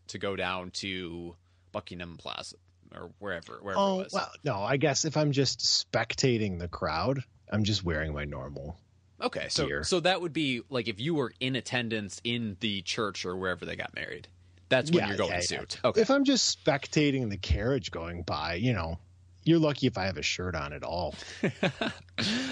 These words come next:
Speaker 1: Um, speaking of, my, uh, my first option, uh, was a tuxedo T-shirt.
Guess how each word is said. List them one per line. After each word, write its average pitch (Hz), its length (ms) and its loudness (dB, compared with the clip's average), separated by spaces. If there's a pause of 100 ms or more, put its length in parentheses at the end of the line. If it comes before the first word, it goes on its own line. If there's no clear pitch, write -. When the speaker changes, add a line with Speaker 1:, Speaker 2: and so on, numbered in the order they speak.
(100)
Speaker 1:
Um, 143 380 2
speaking 226 420 2
of, 135 300 2
my, 170 400 6
uh, 135 260 6
my 139 140 6
first 226 360 4
option, 110 600 4
uh, 90 580 4
was 104 380 4
a 131 80 2
tuxedo 131 500 4
T-shirt. - 540 -2